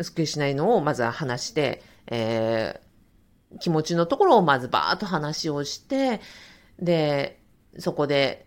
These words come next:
なんていうのかな。悲しみ、落胆を一段落させる、なんかちょっと成仏させる感じのことをまず一つ相談しました。それから次に、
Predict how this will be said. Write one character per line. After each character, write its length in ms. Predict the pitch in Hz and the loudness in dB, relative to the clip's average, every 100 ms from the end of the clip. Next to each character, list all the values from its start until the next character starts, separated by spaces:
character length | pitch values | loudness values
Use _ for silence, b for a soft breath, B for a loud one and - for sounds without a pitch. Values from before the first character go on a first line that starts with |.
| - | -16
な 160 | 139 | -14
ん 20 | 123 | -12
て 80 | |
い 20 | - | -12
う 40 | |
の 60 | 120 | -10
か 80 | |
な。 180 | 135 - _ _ _ _ _ _ _ _ _ _ _ _ _ _ _ - - | -10 -12 _ _ _ _ _ _ _ _ _ _ _ _ _ _ _ -16 -4
悲 220 | 185 180 214 | -2 0 -2
し 140 | 226 | -2
み、 200 | 214 208 | -2 0
落 300 | 208 202 233 | -2 -2 -2
胆 380 | 233 233 233 240 | 0 2 4 4
を 440 | 277 294 254 - | 4 6 4 2
一 460 | - - 254 247 240 | -6 0 2 4 4
段 340 | 233 233 214 | 2 0 0
落 280 | 190 156 143 | -2 -2 -4
さ 220 | 135 143 | -4 -6
せ 180 | 151 160 | -4 -2
る、 280 | 156 156 - B B B | 2 2 0 B B B
な 100 | 214 | -4
ん 40 | 185 | -2
か 220 | 139 139 | -2 -4
ち 120 | - | -4
ょ 20 | |
っ 40 | 175 | -4
と 80 | |
成 220 | 139 208 202 | 6 8 8
仏 240 | 156 143 | 4 -4
さ 140 | 139 | -6
せ 120 | 139 131 | -2 0
る 260 | 127 - - | 0 -2 -6
感 260 | 156 139 | -4 -4
じ 120 | 135 | -4
の 240 | 131 127 117 | -2 -2 -2
こ 140 | 139 | -4
と 120 | 156 | 0
を 40 | 165 | 0
ま 120 | 127 | 0
ず 100 | 120 | -6
一 180 | - 113 | -10 -10
つ 240 | - 65 - | -10 -12 -12
相 180 | - 123 | -10 -8
談 120 | 110 | -10
し 140 | - | -14
ま 140 | 117 123 | -14 -14
し 80 | - | -4
た。 240 | 190 - B B B B B | -2 -2 B B B B B
そ 160 | - 175 | -6 -2
れ 140 | 170 | -2
か 180 | 170 180 | -2 0
ら 280 | 202 165 - 180 | 2 0 -2 -16
次 320 | - 196 165 | -8 -4 -2
に、 340 | 165 202 180 | -2 -2 -4